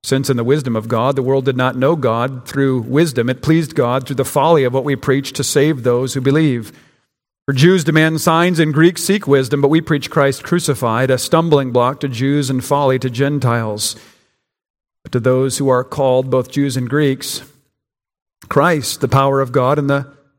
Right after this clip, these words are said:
wisdom of God. The world thinks it understands what we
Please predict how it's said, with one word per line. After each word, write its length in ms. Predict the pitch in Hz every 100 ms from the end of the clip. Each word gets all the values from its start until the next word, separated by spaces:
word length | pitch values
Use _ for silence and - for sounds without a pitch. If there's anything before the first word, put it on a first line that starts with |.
| _ -
wisdom 560 | 170 180 131 101 98 _ _ _ -
of 160 | 101
God. 400 | 123 107 107 110 - _ _ _ _ _ _ _ _ _ _ _ _ _ _
The 60 | -
world 220 | 180 156
thinks 220 | 170 156
it 80 | 165
understands 680 | 156 147 - 175 160 120 117
what 140 | 135
we 320 | 139 131 117